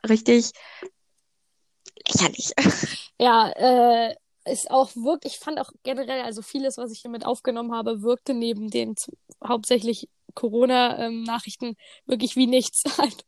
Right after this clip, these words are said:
Speaker 2: einfach so unwichtig.
Speaker 1: Ja.
Speaker 2: Aber wie gesagt, ich wollte da
Speaker 1: Ja, da war halt ein
Speaker 2: wollte da
Speaker 1: Sturm.
Speaker 2: mal ein bisschen was anderes noch nennen. Dann, ähm, auch im Februar, ähm, am Rosenmontag in Hessen fährt ein Autofahrer absichtlich in einen Karnevalsumzug,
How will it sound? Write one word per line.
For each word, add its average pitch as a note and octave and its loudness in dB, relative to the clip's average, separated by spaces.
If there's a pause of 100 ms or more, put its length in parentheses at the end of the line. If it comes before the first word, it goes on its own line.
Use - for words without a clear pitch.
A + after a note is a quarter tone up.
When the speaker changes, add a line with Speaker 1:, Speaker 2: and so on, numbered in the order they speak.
(120)
Speaker 2:
einfach B3 0
so C4 0
unwichtig. D4+ 2
Speaker 1:
Ja. A3+ 8 (280)
Speaker 2:
Aber C#4 4
wie C4 -4
gesagt, C4 -4
ich A#3 -12
wollte B3+ -8
da C#4 -4
Speaker 1:
Ja, - -
da C5 8
war F#4 8
halt D#4 4
ein - 2
Speaker 2:
wollte - -
da A#3+ 10
Speaker 1:
Sturm. A#3+ 6
Speaker 2:
mal F4+ -2
ein - -10
bisschen G4 -6
was C4 -10
anderes G#3 -14
noch F3 -14
nennen. G#3 -8 (640)
Dann, D#4 2
ähm, C4 -6 (440)
auch - 0
im C#4 -4
Februar, A#3+ -4 (320)
ähm, A3+ -6
am A#3+ -2
Rosenmontag B3+ 0
in A3+ -4
Hessen A#3+ -4
fährt A#3 -4
ein A3+ -4
Autofahrer A#3 -2
absichtlich A3 -4
in A3+ -8
einen A3+ -4
Karnevalsumzug, A#3 -2